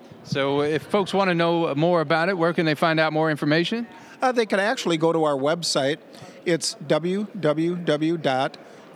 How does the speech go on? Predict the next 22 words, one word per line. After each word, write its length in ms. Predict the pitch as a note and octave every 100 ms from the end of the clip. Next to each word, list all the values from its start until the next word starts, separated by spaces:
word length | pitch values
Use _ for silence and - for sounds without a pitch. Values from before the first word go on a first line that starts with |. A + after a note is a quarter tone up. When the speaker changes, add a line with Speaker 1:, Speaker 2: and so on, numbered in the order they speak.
| -
Speaker 2:
trade 300 | - D#3+ D#3
expos 640 | E3 - - D3 C#3+ D#3
dot 300 | D3 C#3+ C#3
com. 320 | - D3+ C#3 B2+
There's 240 | C3+ B2+
only 220 | D3 D3
one 280 | C#3 E3 F3+
E 300 | F3 F3+ E3
in 160 | C#3+ C3
Trade 280 | E3+ D3
Expos. 580 | C#3+ C#3 - E3+ D#3+ E3 - - - -
Uh, 380 | C#3+ C#3 C3+ - - -
you'll 220 | F3 D3+
have 200 | D3 C#3
all 160 | D3+ D#3
of 80 | D3
the 60 |
show 260 | C#3+ D#3+ D3+
information 500 | D3+ D#3 D3 C#3+ D#3
at 140 | C#3
that 180 | D3 C#3
site. 300 | - C#3